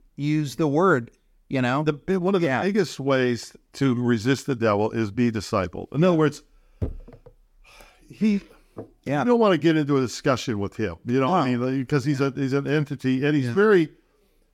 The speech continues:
Speaker 2: he's had thousands of years to perfect his craft, but there's nothing new under the sun. He's, his main thing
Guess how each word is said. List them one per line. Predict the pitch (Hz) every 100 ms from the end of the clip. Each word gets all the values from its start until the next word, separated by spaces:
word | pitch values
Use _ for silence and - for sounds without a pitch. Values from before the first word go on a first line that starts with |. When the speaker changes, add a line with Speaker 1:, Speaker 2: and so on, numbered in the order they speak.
| _ _
Speaker 2:
he's | 151 151
had | 190 147
thousands | 165 156 127 139
of | 120
years | 123 131 113
to | - 104
perfect | 110 - 120 -
his | 98
craft, | - 131 104 90
but | 131
there's | 135 117
nothing | 165 160 151
new | 143 135
under | 120
the | 110
sun. | - 190 120
He's, | 110 139 135
his | 143 143 139
main | 180 240 220
thing | 165 160 151